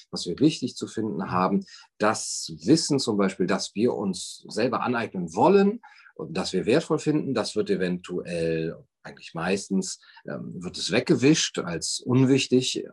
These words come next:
angesehen. Äh, es wird dann nur angesehen, äh,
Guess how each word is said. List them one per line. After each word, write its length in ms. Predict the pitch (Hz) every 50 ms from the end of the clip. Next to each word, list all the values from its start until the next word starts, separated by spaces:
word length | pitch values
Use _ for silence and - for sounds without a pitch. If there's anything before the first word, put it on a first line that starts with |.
| _ -
angesehen. 720 | 113 120 123 143 131 135 117 110 127 135 135 139 139 - - - - _ _ _
Äh, 280 | - 107 95 92 92 95 95
es 140 | - -
wird 140 | - 98 98
dann 140 | 101 87 90
nur 240 | 95 95 98 98 -
angesehen, 920 | 101 101 101 92 98 92 - 90 90 90 90 90 87 87 85 82 85 85
äh, 180 | - 55 58